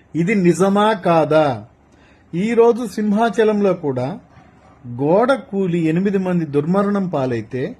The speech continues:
ఎవరైనా సరే ప్రకృతి విపత్తుల్ని ఎవరూ ఆపలేరు, కానీ దాంట్లో నిర్లక్ష్యం తాలూకు ఏదన్నా తప్పు కనపడుతుంటే, దానికి కనీసం ప్రెస్ ముందుకు వచ్చి మాట్లాడాల్సిన బాధ్యత కూడా తీసుకోవట్లేదు ఈరోజు.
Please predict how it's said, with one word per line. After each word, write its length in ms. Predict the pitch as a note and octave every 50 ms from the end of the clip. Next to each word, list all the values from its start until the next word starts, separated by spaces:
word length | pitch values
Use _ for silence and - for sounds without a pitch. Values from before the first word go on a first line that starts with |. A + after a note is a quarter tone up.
| - _ - _ _ - D#3
ఎవరైనా 480 | D3+ E3+ F#3+ G#3+ A3 A3+ A3+ A3+ A3+
సరే 400 | G#3 F3 G3 F3 E3 D#3+ E3 F3
ప్రకృతి 560 | E3+ E3+ E3+ E3 E3+ - G3+ G#3 F#3+ F#3 A3
విపత్తుల్ని 640 | F#3+ F3 E3+ E3 F3+ F3+ F3+ F#3 F3+ F3+ F#3+ F#3+ F3
ఎవరూ 400 | D3 C#3 C#3+ D3+ D#3+ E3+ F3 E3+
ఆపలేరు, 580 | C#3+ C3 C3 B2+ - C#3+ B2+ A#2+ A2+ G#2 G#2 G2+ -
కానీ 360 | D#3 D#3 F3 F#3 G3+ A3 A#3 A3+
దాంట్లో 460 | F3+ G3 F#3+ F#3+ F#3 F#3 G3 G3+ G3+
నిర్లక్ష్యం 880 | F3 D3+ C#3 C#3+ D3+ E3+ F3+ A3 A#3+ B3+ B3 B3 - - B3+ A#3+ A3+ G3+ -
తాలూకు 760 | G3 F#3 F#3+ F#3+ F#3+ F#3+ F#3 F3+ - G3 G3+ G3 D#3 A2 G2 - - _ - - - - - - - - - - - _ - - - - _ - - _ _ _ _ _ _ _ _ _ _ - - D3+
ఏదన్నా 520 | D#3+ F3+ F#3+ F#3+ F#3+ F#3+ F3 C#3+ A2 G#2+ - _ _ _ _ _ _ _ - -
తప్పు 240 | F3+ F#3 F3+ F3+ B3+
కనపడుతుంటే, 960 | G#3+ A#3 G#3 F#3+ F3+ F3 F3+ D#3+ E3 E3+ D3+ C#3 B2 C3+ B2+ C#3 F#3 B3+ C#4+ C4+ - C3
దానికి 360 | B2+ C#3+ F#3+ G3+ G#3 G3 F3+ -
కనీసం 640 | - F#3+ G#3+ B3+ C#4+ D4+ C#4+ - C#4 B3+ G#3+ G#3+ - - - _ - - - - - - - _ _ _ _ -
ప్రెస్ 260 | E3+ G3+ F#3 - A#3+
ముందుకు 360 | A#3+ B3 B3+ A#3+ A#3 A#3 G3+ A3
వచ్చి 200 | G3 F3+ - G#3+
మాట్లాడాల్సిన 760 | G3+ G3 F#3+ F#3 F#3 G3+ F#3 F#3 F3+ F3+ F3 E3+ F3 F3+ F3
బాధ్యత 500 | E3 C3+ A#2+ D#3+ G#3 B3+ A#3 B3+ C#4+ B3+
కూడా 240 | B3+ C4+ C4+ C4 A#3+
తీసుకోవట్లేదు 680 | G3 A3 F#3+ F#3 - - F3+ D#3 C#3+ - D#3 C#3+ C3+
ఈరోజు. 320 | B2 A#2+ B2 A#2 G#2+ -